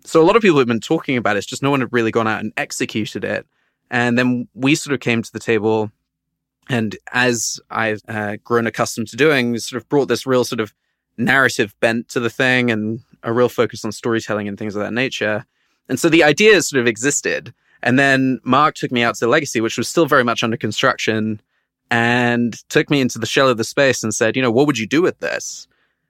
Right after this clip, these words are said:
And, uh, the idea that I wrote up and the deck that I produced off that, it, it, like, a lot of the language in our deck today and in all of our materials and the stuff we use to train people,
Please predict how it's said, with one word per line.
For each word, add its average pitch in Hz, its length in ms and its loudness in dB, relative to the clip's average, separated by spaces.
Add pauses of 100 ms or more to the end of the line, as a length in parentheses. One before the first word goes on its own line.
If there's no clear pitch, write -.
(180)
And, 120 380 0
uh, 113 300 4 (560)
the 120 160 4
idea 127 340 6
that 127 100 4
I 113 60 4
wrote 113 240 4
up 113 220 2 (480)
and 110 120 -2
the 110 80 2
deck 143 340 2
that 113 180 0
I 110 80 2
produced 117 400 0
off 139 200 0
that, 107 360 2 (420)
it, 135 220 2
it, 127 180 2
like, 131 180 4
a 123 60 4
lot 143 160 4
of 143 60 -2
the 127 100 4
language 123 360 2
in 110 80 -2
our 107 120 2
deck 113 260 2
today 120 540 2
and 110 120 0
in 110 160 -2
all 131 200 2
of 117 120 2
our 113 80 4
materials 117 640 2
and 117 80 -2
the 107 40 -4
stuff - 240 -4
we 110 100 -2
use 107 140 -2
to - 60 -14
train 127 340 0
people, 110 520 -2